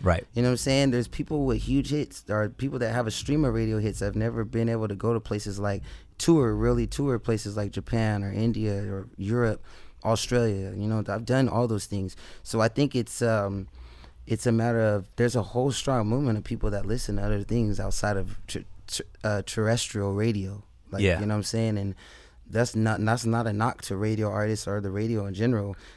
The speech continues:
Speaker 2: I think it's just, uh, I cater towards that audience and that,
Speaker 1: Right.
Speaker 2: that movement of people that, that want to hear what's not on the radio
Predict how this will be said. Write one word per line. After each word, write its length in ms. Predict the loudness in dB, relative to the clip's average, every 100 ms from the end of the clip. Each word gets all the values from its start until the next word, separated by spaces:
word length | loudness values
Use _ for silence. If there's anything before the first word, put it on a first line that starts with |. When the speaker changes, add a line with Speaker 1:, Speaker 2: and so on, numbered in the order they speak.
| -6
Speaker 2:
I 80 | -4
think 340 | 0 0 0
it's 280 | -2 -6 -6
just, 680 | -2 0 0 -4 -6 -8 -10 -6
uh, 500 | -2 0 0 -2 -6 -6
I 120 | -4 -4
cater 340 | 0 0 0
towards 400 | 0 0 0 0
that 180 | -2 0
audience 500 | 0 0 -2 -6 -8
and 160 | -6
that, 160 | -4 2
Speaker 1:
Right. 200 | 2 2
Speaker 2:
that 160 | 0 0
movement 360 | 0 2 0
of 60 | -2
people 460 | -2 -2 -2 -8 -8 -16 -20 -20 -8
that, 300 | -4 -4 -2
that 260 | -4 -6 -8
want 380 | -2 0 -2 -4 -16
to 260 | -6 -2 -2
hear 580 | -2 0 0 0 -2 -4
what's 340 | -6 -8 -6
not 220 | -2 -2 -2
on 100 | -4
the 100 | -4
radio 400 | -6 -8 -10